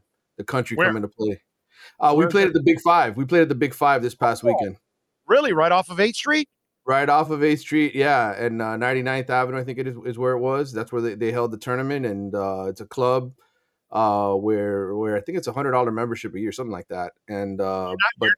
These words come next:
Speaker 2: not Cuban if you don't know the Big Five.
Speaker 1: Oh, absolutely. You got, you're an honorary Cuban if you do know what the Big Five <laughs> is, in fact. <laughs>
Speaker 2: I mean,
Speaker 1: So,
Speaker 2: come on,
Speaker 1: uh,
Speaker 2: bro.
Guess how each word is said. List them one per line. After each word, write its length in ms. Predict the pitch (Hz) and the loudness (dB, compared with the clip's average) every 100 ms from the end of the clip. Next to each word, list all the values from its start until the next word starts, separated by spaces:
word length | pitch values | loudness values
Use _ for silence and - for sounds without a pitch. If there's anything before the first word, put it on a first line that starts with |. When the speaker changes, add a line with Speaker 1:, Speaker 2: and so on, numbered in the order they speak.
| 214 | 0
Speaker 2:
not 440 | 208 - - 190 | -2 -8 -16 -6
Cuban 200 | 151 139 | 0 0
if 200 | 127 110 | 0 -2
you 120 | 131 147 | -2 0
don't 180 | 143 | 0
know 160 | 139 131 | 0 0
the 100 | 120 | -2
Big 280 | 107 117 - | -4 -6 -4
Five. 400 | 131 98 78 _ _ - | -4 -4 -6 _ _ -2
Speaker 1:
Oh, 160 | 147 | 2
absolutely. 640 | 120 110 - 120 143 98 92 | 2 0 -4 -2 0 0 -4
You 120 | 104 | -4
got, 280 | 117 131 120 | 0 0 0
you're 200 | 131 139 | 2 4
an 60 | 135 | 4
honorary 480 | 143 156 160 156 135 | 2 6 6 6 2
Cuban 380 | - 151 131 | 0 2 2
if 120 | 127 123 | -2 -4
you 100 | 110 | 0
do 200 | 143 156 | 2 2
know 80 | |
what 160 | 110 104 | 0 -2
the 80 | 101 | -6
Big 180 | 104 - | -8 -8
Five 280 | 123 127 | -8 -6
<laughs> 40 | 107 | -4
is, 200 | 123 139 | -6 -6
in 80 | 127 | -10
fact. 500 | - - 131 - - _ | -6 -4 -4 -6 -20 _
<laughs> 100 | - | -2
Speaker 2:
I 100 | - - | -2 -2
mean, 500 | - - - - - _ _ _ _ 143 | -6 -8 -14 -12 -14 _ _ _ _ -6
Speaker 1:
So, 280 | 151 139 135 | 0 2 4
Speaker 2:
come 100 | 175 | 2
on, 160 | 139 | 2
Speaker 1:
uh, 80 | 123 | 0
Speaker 2:
bro. 100 | 92 | -6